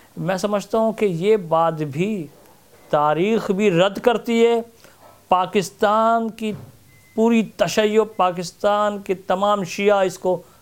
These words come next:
رد کرتے ہیں کہ ایسی کوئی بات نہیں ہے کہ پاکستان میں سو سال قبل صرف تین شیعہ تھے۔ اور یہ بیان کا ٹکڑا بھی ان کے تمام بیان کو رد کرنے کے لیے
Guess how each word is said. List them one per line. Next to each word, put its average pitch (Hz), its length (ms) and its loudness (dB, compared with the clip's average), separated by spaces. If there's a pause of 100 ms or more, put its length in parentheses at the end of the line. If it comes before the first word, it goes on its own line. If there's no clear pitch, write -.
(140)
رد 151 420 -2
کرتے 196 400 0
ہیں 190 140 -4 (560)
کہ 175 140 -6 (240)
ایسی 160 380 -4 (200)
کوئی 190 260 2
بات 165 300 0
نہیں 156 120 -6
ہے 151 60 -2
کہ 151 120 -2
پاکستان 151 720 -2
میں 151 140 -6
سو 147 240 -4
سال 139 220 -4
قبل 143 300 -6 (440)
صرف 143 200 -10 (320)
تین 170 340 -2
شیعہ 139 380 -2
تھے۔ 139 220 -8 (480)
اور 180 160 0
یہ 185 540 -2
بیان 202 640 0 (540)
کا 175 140 0
ٹکڑا 185 560 0
بھی 214 380 -4 (480)
ان 190 160 -4
کے 202 120 -6 (200)
تمام 226 540 2
بیان 196 380 2
کو 185 160 0
رد 165 340 0
کرنے 165 360 0
کے 156 180 -6
لیے 156 260 -2